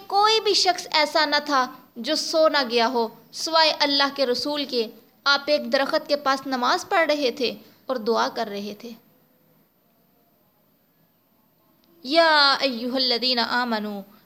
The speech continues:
اے ایمان والو، استعینوا، تم مدد طلب کرو،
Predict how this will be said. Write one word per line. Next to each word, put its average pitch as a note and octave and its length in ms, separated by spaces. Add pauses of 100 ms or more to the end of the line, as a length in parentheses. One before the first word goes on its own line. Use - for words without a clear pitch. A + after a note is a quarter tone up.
اے E4 120 (140)
ایمان C#4 320
والو، A#3+ 440 (240)
استعینوا، F#4 800 (100)
تم E4+ 180
مدد F#4 300
طلب G4+ 300
کرو، C#4+ 280